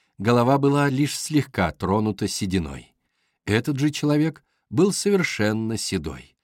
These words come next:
Однако он выглядел молодцеватым и бодрым, а на поясе носил два меча отличной работы. Словом, весь его облик свидетельствовал о благородном происхождении,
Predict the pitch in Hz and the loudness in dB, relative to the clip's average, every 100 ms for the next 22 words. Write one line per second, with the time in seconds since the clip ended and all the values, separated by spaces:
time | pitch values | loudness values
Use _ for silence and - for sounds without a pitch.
0 | _ _ _ 117 98 117 - 107 104 101 | _ _ _ -2 2 0 2 0 2 0
1 | 104 117 131 147 143 123 127 120 - 95 | 0 0 2 2 2 2 2 0 -2 2
2 | 98 104 131 - 151 131 90 73 71 64 | 0 0 -4 -2 -2 2 0 -2 -10 -14
3 | - _ _ - 117 98 131 156 101 - | -20 _ _ -2 0 2 2 2 2 -2
4 | 80 - _ _ 104 120 - 180 165 120 | -12 -16 _ _ -2 -2 0 0 0 2
5 | 139 107 98 - 185 180 - 170 - 110 | 2 2 -2 0 0 -2 -4 -6 -2 -2
6 | 107 - 113 104 95 76 73 - - _ | -2 -4 -2 0 0 -2 -10 -16 -20 _
7 | _ _ - - 180 202 190 - _ _ | _ _ -8 0 2 2 0 -4 _ _
8 | - 101 196 - 139 123 135 196 170 190 | -2 2 2 2 0 2 2 2 0 -2
9 | - 151 156 190 190 175 - 180 185 180 | -2 0 2 2 0 -4 -2 0 2 0
10 | - 170 175 180 156 143 139 113 101 101 | -2 -4 0 2 4 4 2 2 0 -2
11 | 87 - 78 71 107 170 170 175 | -4 -4 -10 -4 0 0 0 -2